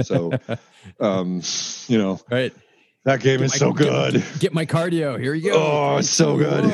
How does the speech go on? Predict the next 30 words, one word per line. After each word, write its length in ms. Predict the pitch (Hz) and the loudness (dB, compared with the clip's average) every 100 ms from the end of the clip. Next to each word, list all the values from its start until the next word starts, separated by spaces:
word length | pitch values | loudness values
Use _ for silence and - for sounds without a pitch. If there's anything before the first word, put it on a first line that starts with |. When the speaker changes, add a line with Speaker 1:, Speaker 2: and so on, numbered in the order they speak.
| 180 | 2
Speaker 2:
two, 60 | |
one. 80 | 156 | 2
Speaker 1:
It's 340 | 120 - - - | 2 -2 -2 0
so 460 | - 131 113 113 | 2 2 2 0
good. 580 | 120 123 120 117 113 135 - | 0 0 0 -2 -4 -10 -14
Speaker 2:
<laughs> 40 | - 110 131 - - | -20 -18 -18 -16 -2
Speaker 1:
Um, 420 | 143 139 139 127 117 | 0 2 2 0 -2
thank 420 | - 147 139 135 | 0 0 2 4
you, 120 | 123 | 2
Beat 200 | 110 117 | 2 0
Saber 280 | 110 117 113 | 2 2 0
people, 500 | 117 113 113 113 110 | 0 0 2 2 0
if 160 | 104 113 | -2 -2
you 200 | 110 107 | 0 0
are 60 | 104 | 0
Speaker 2:
Right. 60 | 113 | 0
Speaker 1:
hearing 260 | 107 107 | 0 0
this 220 | 104 104 | -2 -2
podcast. 500 | - 113 101 98 123 123 123 117 - - | -2 -2 0 -2 -2 -4 -6 -6 -8 -10
Speaker 2:
<laughs> 40 | _ _ | _ _
Speaker 1:
So 720 | - - 123 117 113 110 120 | -6 0 2 2 0 0 -4
I, 400 | 92 190 196 175 139 | -8 -2 0 0 2
I, 340 | 143 143 127 - _ _ _ - | 2 2 0 -6 _ _ _ -4
I 120 | 113 | -2
think 300 | 113 - 143 - | 0 0 0 2
that 200 | 143 - 113 | 0 -2 -4
they 200 | 117 110 | 0 2
are, 340 | 107 104 107 - 104 | 2 0 -2 -6 -10
I'm 100 | 107 104 | -8 -6
delighted 800 | 113 104 110 131 143 160 156 170 | -4 0 2 2 2 0 -4 -10